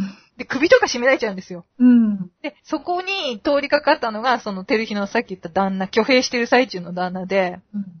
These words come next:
Speaker 1: で、その旦那に捕まっちゃうんですね。
Speaker 2: うん。
Speaker 1: で、まあ、もう散々だって、こ-、コケにはされてるわけじゃないですか。
Speaker 2: はい。
Speaker 1: 目の前で愛人とね、イチャイチャされて。
Speaker 2: うん。
Speaker 1: でもここで、まあね、言えと、お前は、照日と許嫁とどっちを愛してるんだと。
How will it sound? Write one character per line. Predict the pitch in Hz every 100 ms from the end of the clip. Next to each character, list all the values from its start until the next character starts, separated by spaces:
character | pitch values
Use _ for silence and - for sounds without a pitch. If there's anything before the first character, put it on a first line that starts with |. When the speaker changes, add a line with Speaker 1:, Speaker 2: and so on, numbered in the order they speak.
| _ _ _ - -
Speaker 1:
で、 | 277
そ | -
の | 214 190
旦 | 226 269
那 | 269
に | 254
捕 | - 277
ま | 285
っ |
ち | 294
ゃ | 294
う |
ん | 220
で |
す | 196
ね。 | 180 - _
Speaker 2:
う | 196
ん。 | 196 175 175 175 _ _ -
Speaker 1:
で、 | 226
ま | 220 214 196 180
あ、 | - 190
も | 202
う | 180
散 | 254 294
々 | 294 294
だ | 285
っ | 285
て、 | - 185 175
こ-、 | - -
コ | - 220
ケ | 359
に | 339
は | 208
さ | - 202
れ | 233
て |
る | 254
わ | 269 262
け |
じ | 226
ゃ | 196
な | 175
い |
で | 175
す | -
か。 | 165 175 _
Speaker 2:
は | 196 190
い。 | 175 175 -
Speaker 1:
目 | 220
の | 220
前 | 214 208
で | 190
愛 | 196 196
人 | 196 196 - 196 196 185 -
と | 202
ね、 | 208
イ | 196
チ | 185
ャ |
イ | 170
チ |
ャ | 175
さ | -
れ | 165
て。 | 160 170 170 _ 220
Speaker 2:
う |
ん。 | 214 208 - _
Speaker 1:
で | 262
も | 294 240
こ | 240
こ | 269
で、 | 277 302 254 185 _
ま | 208 196
あ |
ね、 | 175 190 202 220 - _ -
言 | 220 233
え | 330
と、 | 180 165
お | 202
前 | 196 202
は、 | 196 196
照 | 190 202 277
日 | -
と | 277
許 |
嫁 | 254 262 269 262 262
と | 202
ど | 262
っ | 415
ち | 247
を | 196
愛 |
し | 196
て | 185
る | 180
ん | 165
だ | 160
と。 | 170